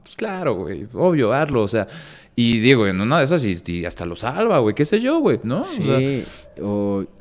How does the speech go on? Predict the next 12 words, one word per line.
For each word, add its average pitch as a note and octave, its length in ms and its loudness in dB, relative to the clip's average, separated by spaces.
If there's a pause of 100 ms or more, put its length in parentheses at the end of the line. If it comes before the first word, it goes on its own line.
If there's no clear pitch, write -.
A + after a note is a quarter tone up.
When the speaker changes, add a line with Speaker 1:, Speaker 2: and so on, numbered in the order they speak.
(200)
Speaker 2:
también A2+ 220 -4
me C3 80 -2
acuerdo B2 500 2
en, G2 200 -4 (220)
en, G2 400 -4 (200)
en A2 100 -4
el G2+ 80 -2
funeral A2+ 420 0
de B2+ 80 2
mi A#2+ 120 2
abuelo, A#2 420 4 (920)
eh, F#2+ 300 -4